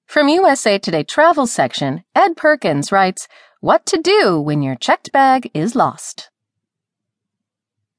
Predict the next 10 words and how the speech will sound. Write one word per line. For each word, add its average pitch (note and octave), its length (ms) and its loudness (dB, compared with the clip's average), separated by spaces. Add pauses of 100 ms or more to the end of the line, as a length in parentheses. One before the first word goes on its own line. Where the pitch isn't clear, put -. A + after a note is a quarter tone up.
(800)
You've E4+ 300 -2
probably B3 480 2
been E3+ 240 -2
there, C3+ 260 -4 (260)
waiting G#3+ 460 0
at E3 80 -2
the - 80 -8
baggage F3+ 480 -2
claim F3+ 320 -2
carousel, E3+ 800 -2